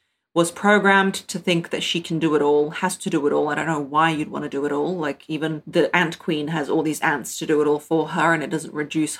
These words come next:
her value. In fact, most people who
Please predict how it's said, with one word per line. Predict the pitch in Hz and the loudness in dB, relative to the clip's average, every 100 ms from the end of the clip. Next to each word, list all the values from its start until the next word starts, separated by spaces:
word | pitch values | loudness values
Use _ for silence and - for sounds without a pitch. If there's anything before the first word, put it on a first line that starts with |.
| 180 | -2
her | 147 143 139 _ - | 0 0 -2 _ -8
value. | 165 160 156 151 147 170 269 | -4 0 0 0 -2 -4 -6
In | 156 | -8
fact, | 151 135 - | -4 -4 -4
most | 160 165 170 | -2 0 -2
people | - 147 151 147 | -6 -4 -2 -2
who | 156 147 | -2 -2